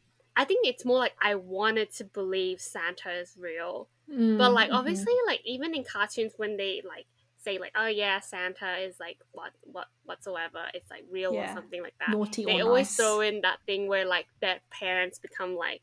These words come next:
Speaker 1: the Santa or something like that. So I'm like, I, like, half knew that they are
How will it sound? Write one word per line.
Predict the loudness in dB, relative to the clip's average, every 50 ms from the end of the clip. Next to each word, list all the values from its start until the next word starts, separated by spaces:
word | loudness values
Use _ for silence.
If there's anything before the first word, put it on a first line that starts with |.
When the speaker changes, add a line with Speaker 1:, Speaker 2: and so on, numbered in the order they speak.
| _ _
Speaker 1:
the | -8 -6
Santa | -6 -6 -4 -4 -4 -4 -4 -4 -4 -4
or | -6 -8
something | -10 -10 -10 -8 -10 -10
like | -10 -10
that. | -10 -10 -10 -12 -14 -18 -20 -20 -20 -18
So | -4 0 0
I'm | 2 2
like, | 2 2 0 -2 _ _ _ _ _ _ _ -2
I, | -2 -2 -4 -6 -4
like, | -2 -2 -4 -4 -6 -14 -16 -12 -10 -6 -2
half | 0 0 0 -2 -2 -8
knew | -8 -4 -2 -2 0 0 0 0 -2 -4 -8 _ _ _ _ _ _ _ _
that | -8 -8 -8 -10 _ -6
they | -4 -2 -2
are | -4 -6